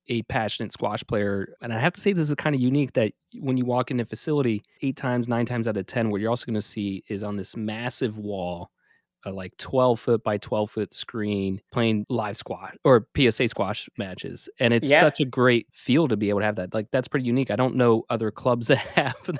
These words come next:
Speaker 1: that massive
Speaker 2: Yeah,
Speaker 1: of
Speaker 2: well,
Speaker 1: T V.
Speaker 2: n-, yeah, we're lucky to have such a big screen. But yes, every time there's a, certainly when Squash T V is covering an event, we will have it up on, on there. So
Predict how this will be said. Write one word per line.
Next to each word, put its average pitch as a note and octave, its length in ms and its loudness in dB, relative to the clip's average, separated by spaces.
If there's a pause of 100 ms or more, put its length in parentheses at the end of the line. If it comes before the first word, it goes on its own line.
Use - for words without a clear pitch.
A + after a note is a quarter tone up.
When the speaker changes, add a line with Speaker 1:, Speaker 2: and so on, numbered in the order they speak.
Speaker 1:
that D3 120 0
massive C#3+ 340 2
Speaker 2:
Yeah, A#3+ 280 4
Speaker 1:
of D3 80 2
Speaker 2:
well, D#3 260 4
Speaker 1:
T C3 80 2
V. B2+ 80 4
Speaker 2:
n-, E3 80 2
yeah, E3 200 10 (100)
we're D#3+ 180 6
lucky E3+ 320 0
to D3+ 100 -4
have D3+ 120 6
such D3+ 220 -4
a C#3+ 40 -4
big C3+ 200 -8
screen. C#3+ 300 -6
But C#3 120 0
yes, D3 400 2
every D#3 320 4
time D3+ 340 0
there's B2+ 220 -2
a, A2+ 220 0 (200)
certainly C#3 360 0
when B2+ 160 -4
Squash D#3 280 2
T C#3+ 140 -4
V B2 160 0
is A2 100 -4
covering G#2+ 400 -6
an G2+ 100 -6
event, A#2+ 320 -6 (260)
we A#2+ 140 -4
will A2 120 -2
have G#2+ 200 -4
it F#2+ 80 -2
up F#2+ 220 -4
on, F2+ 260 -12
on G2 220 -8
there. F2 160 -10
So F#2+ 360 -4